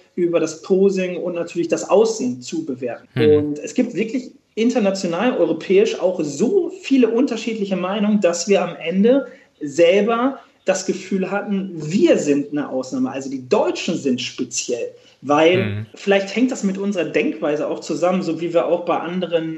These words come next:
Speaker 1: ich sag mal, Ländern immer wieder rüberkommen als sehr prüde, als sehr organisiert, aber auch als sehr konservativ. Ne?
Speaker 2: Ja.
Speaker 1: Und, und das hat sich auch so ein bisschen gezeigt, dass, dass unsere Denkweise, die Deutschen, auch wenn wir Regelwerke international einheitlich festlegen wollen,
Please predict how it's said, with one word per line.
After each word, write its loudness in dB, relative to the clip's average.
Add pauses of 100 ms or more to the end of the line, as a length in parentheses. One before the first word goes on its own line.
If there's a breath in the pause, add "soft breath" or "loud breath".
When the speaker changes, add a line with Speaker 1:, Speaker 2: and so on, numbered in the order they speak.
(120)
Speaker 1:
ich 2
sag 2
mal, 4
Ländern 4
immer -2
wieder 2 (180 loud breath)
rüberkommen 0
als -8
sehr 0
prüde, 2
als -6
sehr 0
organisiert, 2
aber -6
auch -4
als -6
sehr 2
konservativ. -2 (460 soft breath)
Ne? -2
Speaker 2:
Ja. 0
Speaker 1:
Und, 0
und -2
das 0
hat -2
sich 0
auch 2
so 0
ein 2
bisschen 0
gezeigt, 0
dass, 0
dass 0
unsere 0
Denkweise, 2
die -10
Deutschen, 0
auch -6
wenn 2
wir 0
Regelwerke 4
international -4
einheitlich -8
festlegen 4
wollen, 4